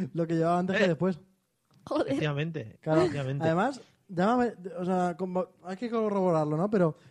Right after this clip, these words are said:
Speaker 1: es de las pocas de Disney que está morena. Es decir, son todas muy
Speaker 3: <laughs> Es
Speaker 1: blancuzas,
Speaker 3: verdad.
Speaker 1: ¿no? Quitando quizá la de Jorobado de Notre Dame, son todas muy blancuzas.
Speaker 2: Es que flipa, porque las fotos que le han hecho a las muchachas posando con los bikinis son todas blancas, blancas.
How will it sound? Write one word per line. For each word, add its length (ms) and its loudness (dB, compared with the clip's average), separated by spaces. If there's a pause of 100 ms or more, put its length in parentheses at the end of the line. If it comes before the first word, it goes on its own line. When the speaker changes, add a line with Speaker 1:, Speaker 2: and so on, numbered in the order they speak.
(140)
Speaker 1:
es 140 -2
de 80 2
las 140 4
pocas 360 0
de 100 0
Disney 340 0
que 80 -2
está 120 -2
morena. 520 0
Es 80 -6
decir, 180 -2
son 100 -6
todas 160 4
muy 120 4
Speaker 3:
<laughs> 20 10
Es 60 12
Speaker 1:
blancuzas, 340 6
Speaker 3:
verdad. 200 4
Speaker 1:
¿no? 200 0 (480)
Quitando 400 -2
quizá 400 0
la 140 0
de 180 2
Jorobado 240 0
de 80 -2
Notre 120 0
Dame, 220 0 (460)
son 220 0
todas 200 2
muy 120 4
blancuzas. 640 -2 (500)
Speaker 2:
Es 140 -6
que 220 -2 (120)
flipa, 460 -2
porque 420 -2
las 680 -4
fotos 260 -2
que 80 -4
le 60 -2
han 80 0
hecho 100 -4
a 40 0
las 100 0
muchachas 480 -4
posando 380 -4
con 100 -2
los 80 0
bikinis 560 -4 (400)
son 280 -2
todas 300 0
blancas, 400 -4
blancas. 600 -6